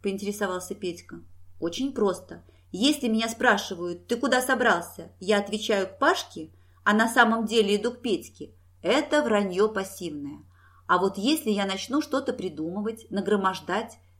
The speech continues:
это уже будет активное враньё». «Понятно. Значит, ты у нас пассивный врун?» улыбнулась Даша. «Вот именно».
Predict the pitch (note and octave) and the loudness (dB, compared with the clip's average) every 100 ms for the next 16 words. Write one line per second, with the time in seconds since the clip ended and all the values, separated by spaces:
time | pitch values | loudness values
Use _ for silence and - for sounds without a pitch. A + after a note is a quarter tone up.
0 | _ - F3+ C4 D4+ C4+ - F3+ D3+ G#3 | _ -4 -2 0 0 0 0 -4 -2 -2
1 | C4 C4 - F#3+ - - F#3 D#3+ D#3+ D#3 | -2 -6 -6 -8 -8 -10 -8 -6 -6 -6
2 | D#3+ D#3+ D3 D3+ - _ _ _ _ _ | -6 -8 -10 -16 -18 _ _ _ _ _
3 | - D#3 G3 F3+ F3 F3+ F3+ F#3+ G3 - | -8 -6 -4 -4 -4 -4 -6 -8 -8 -12
4 | _ - G3 G#3 A3 - - - A#3 B3 | _ -8 0 0 0 -4 -4 -2 0 2
5 | G#3+ A3+ - A3+ A#3 B3 A3+ A3 G3+ A#3 | 2 2 0 -4 -2 -4 -4 0 2 0
6 | F#4 - - _ - G3+ F#3 E3+ E3 D#3+ | -2 -8 -18 _ -2 0 0 -2 -6 -6
7 | D3+ D#3 - E3 - F3 A3+ - - F3 | -8 -10 -12 -18 -10 0 0 0 -10 -8
8 | D#3+ D#3 D3+ D3+ | -6 -8 -10 -14